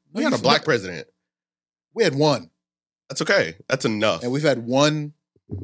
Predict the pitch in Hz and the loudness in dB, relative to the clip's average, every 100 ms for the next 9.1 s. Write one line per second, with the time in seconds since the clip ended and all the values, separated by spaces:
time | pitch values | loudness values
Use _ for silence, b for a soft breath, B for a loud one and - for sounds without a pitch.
0 | 95 - 120 123 113 117 - 113 92 90 | -14 -10 -4 -4 -2 -4 -4 -10 -12 -14
1 | - _ _ _ _ _ _ _ _ _ | -20 _ _ _ _ _ _ _ _ _
2 | _ _ _ _ _ _ _ _ _ _ | _ _ _ _ _ _ _ _ _ _
3 | _ _ _ _ _ _ _ _ 131 143 | _ _ _ _ _ _ _ _ -2 2
4 | 175 160 160 156 156 147 147 139 135 139 | 2 2 0 2 0 0 -2 0 -2 -6
5 | - _ _ _ _ 92 113 90 76 87 | -16 _ _ _ _ -2 -2 -2 -10 -12
6 | _ _ _ - 120 226 180 139 101 113 | _ _ _ -2 2 4 2 2 0 0
7 | 110 - _ 95 76 - - 82 87 87 | -6 -12 _ -10 -10 -14 -12 -6 -4 -4
8 | - 82 76 73 80 85 80 69 - 64 | -8 -10 -10 -12 -12 -12 -12 -14 -16 -20
9 | - | -20